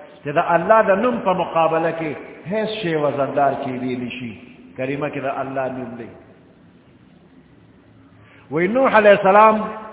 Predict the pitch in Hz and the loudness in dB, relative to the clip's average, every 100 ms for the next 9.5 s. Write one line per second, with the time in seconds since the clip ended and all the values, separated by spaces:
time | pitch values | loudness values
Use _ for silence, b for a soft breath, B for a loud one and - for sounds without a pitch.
0 | - - - 143 165 170 180 202 196 202 | -20 -20 -8 0 4 4 6 6 6 4
1 | 185 185 190 175 - 180 165 160 165 175 | 4 4 2 -6 -4 -4 -2 -4 -2 0
2 | 160 170 180 170 170 156 139 - - - | 0 0 0 -2 -2 -6 -6 -10 -16 -12
3 | - 147 151 156 156 165 175 165 147 160 | -2 0 2 0 -2 0 -2 -4 -4 -2
4 | 151 147 131 143 139 143 165 165 - 143 | -2 -4 -6 -4 -4 -4 -4 -4 -6 -6
5 | 139 131 135 135 139 135 127 123 120 120 | -6 -6 -6 -4 -4 -6 -6 -4 -6 -6
6 | 127 127 120 123 117 117 113 117 113 101 | -6 -4 -4 -6 -8 -10 -10 -8 -8 -10
7 | - - - - - - _ b b b | -14 -20 -20 -20 -20 -20 _ b b b
8 | 151 185 226 214 - 180 190 202 214 196 | -2 4 6 4 2 2 2 2 4 4
9 | 175 185 190 185 | 4 2 0 2